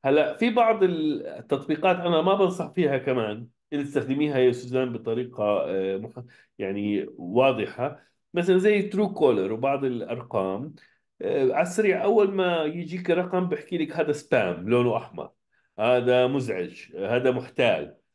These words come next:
بيكون الناس في أماكن أخرى من العالم، آه، آه، تحطه. فممكن، بس ما بدي أنا كمان يا سوزان أنزل ترو Color وأحكي له استخدم كل، آه، شو اسمه، ال-، آه،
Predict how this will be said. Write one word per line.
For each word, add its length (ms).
بيكون 280
الناس 440
في 160
أماكن 360
أخرى 200
من 60
العالم، 540
آه، 560
آه، 300
تحطه. 600
فممكن، 760
بس 220
ما 100
بدي 360
أنا 100
كمان 400
يا 160
سوزان 640
أنزل 420
ترو 220
Color 340
وأحكي 300
له 60
استخدم 560
كل، 760
آه، 600
شو 240
اسمه، 520
ال-، 480
آه، 720